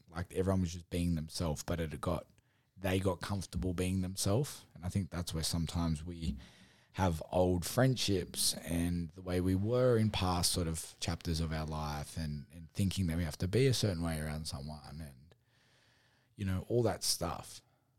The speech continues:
And we get like that. You know, there's certain people that I know that I, I sort of am a little bit different around in certain circumstances because of we've been friends for years, or,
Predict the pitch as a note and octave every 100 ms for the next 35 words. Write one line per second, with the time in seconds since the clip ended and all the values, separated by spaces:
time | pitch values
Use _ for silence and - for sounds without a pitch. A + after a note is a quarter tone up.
0 | _ _ _ A2+ C3 E3 G#2+ E2 - D#2
1 | G2 G2 F#2+ F2+ F#2 - G2+ - F#2+ F#2
2 | F2 F2 F2+ F#2+ F2+ E2 E2+ D#2 - E2
3 | E2+ F2 E2+ D#2 - - _ _ F#2+ F#2+
4 | F2 F#2 F2 - F#2 F2 F2+ F2 F2 E2+
5 | E2+ E2+ E2+ D2+ F#2+ E2 A#1+ D2+ F#2+ F2+
6 | D#2+ D#2+ F2 E2+ - D2+ D#2 F2 - E2+
7 | D#2 D2+ C#2+ - _ - E2+ E2+ E2 -
8 | E2 D2+ - D#2+ D#2 E2 A2+ G#2 F2 E2
9 | E2+ E2+ D#2+